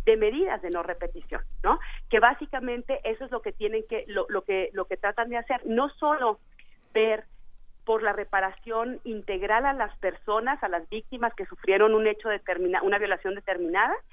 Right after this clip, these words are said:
sino también cómo se garantizan que esa, que esos hechos no se vuelvan a repetir. Entonces, por eso me, me refería yo, por supuesto que en el caso de la guardería A B C, como en, en muchos otros casos, o en el socavón del que hablaba Roberto también, por ejemplo,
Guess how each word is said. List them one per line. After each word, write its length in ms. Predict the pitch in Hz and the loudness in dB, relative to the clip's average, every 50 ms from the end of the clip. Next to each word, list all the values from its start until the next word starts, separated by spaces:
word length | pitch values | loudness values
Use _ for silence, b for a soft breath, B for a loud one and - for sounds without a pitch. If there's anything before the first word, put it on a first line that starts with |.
| b b b b b b b - - - | b b b b b b b -16 -8 -4
sino 240 | 262 247 240 233 226 | 0 2 2 2 4
también 520 | - 220 220 226 220 240 247 262 294 285 - - | 2 2 0 0 -4 -6 -6 -4 -6 -6 -6 -6
cómo 480 | - 302 311 320 330 302 277 254 180 - - | 0 4 4 4 4 2 -2 -4 -6 -6 -8
se 100 | - 190 | -8 -4
garantizan 640 | 180 185 180 180 180 180 - 202 - - 214 220 208 - | -4 -2 -2 -2 -4 -4 -6 -6 -6 -4 -4 -4 -4 -4
que 100 | - 202 | -4 -4
esa, 340 | 196 185 - 202 202 202 202 b b b b - - | -4 -2 0 2 2 0 0 b b b b 0 4
que 220 | 226 233 240 294 | 6 6 6 4
esos 220 | 349 - - 330 - - | 2 0 -6 -8 -8 -8
hechos 320 | 226 220 - - 262 302 - - | -8 -8 -8 -10 -10 -10 -10 -6
no 180 | 208 202 190 190 | -4 -4 -4 -4
se 80 | - 185 | -4 -4
vuelvan 340 | 185 185 175 175 185 185 | -2 -2 -2 -2 -2 -4
a 40 | 175 | -4
repetir. 420 | 156 156 151 - 151 - 160 151 - - | -6 -6 -8 -10 -10 -10 -10 -10 -6 -4
Entonces, 380 | 196 196 202 226 202 240 247 240 B B B B B B - | -2 2 4 4 4 4 2 0 B B B B B B 4
por 140 | - 220 226 | 6 6 6
eso 320 | 226 226 277 254 254 247 - - | 6 4 2 2 2 2 0 -2
me, 200 | - 196 190 170 - | -4 -4 -4 -4 -4
me 160 | 196 190 185 | -4 -4 -4
refería 420 | 190 185 - 196 180 196 196 196 | -4 -4 -4 -6 -2 0 0 0
yo, 140 | 196 208 214 208 - | 0 0 -2 -2 -2
por 140 | - 190 - | -4 -6 -6
supuesto 460 | - 370 - - 254 269 277 190 220 | -8 -6 0 2 2 2 2 0 -6
que 100 | 233 - | -10 -8
en 80 | 196 180 | -8 -8
el 140 | 175 170 - | -8 -8 -6
caso 260 | - 190 180 - 214 | -4 -6 -4 -2 -4
de 80 | 208 202 | -2 0
la 120 | 190 180 | 0 0
guardería 500 | 165 175 175 165 175 170 175 180 180 190 | 2 0 0 0 -2 -2 2 4 4 4
A 60 | 190 185 | 4 2
B 100 | 185 180 - | -2 -6 -6
C, 120 | - 185 - | -6 -6 -4
como 200 | - 190 175 175 | -4 -4 -2 -2
en, 80 | 170 180 - - - - | -2 -2 -4 -4 -4 -4
en 140 | 185 196 190 | -2 0 0
muchos 240 | 196 196 - 226 - | 0 -2 -2 -4 -6
otros 220 | 214 - 214 202 | -4 -4 -4 -2
casos, 280 | - - 202 196 220 220 B B B B B - | 2 2 2 2 2 0 B B B B B 6
o 120 | - 214 | 8 8
en 120 | 220 214 | 10 8
el 100 | 208 202 | 6 4
socavón 440 | 202 208 - - 196 196 208 220 226 | 2 0 -2 0 2 2 2 2 0
del 120 | 220 226 - | -2 -6 -6
que 120 | - 180 | -4 -4
hablaba 280 | 170 170 180 190 202 196 | 0 2 2 4 4 2
Roberto 400 | 196 190 180 180 180 180 196 - | 2 0 -4 -6 -6 -6 -6 -4
también, 320 | 190 185 190 196 214 226 | -2 -2 -2 -2 -6 -6
por 160 | - - 196 | -6 -8 -10
ejemplo, 400 | 190 - 202 190 185 - 233 247 | -8 -8 -8 -8 -6 -6 -8 -8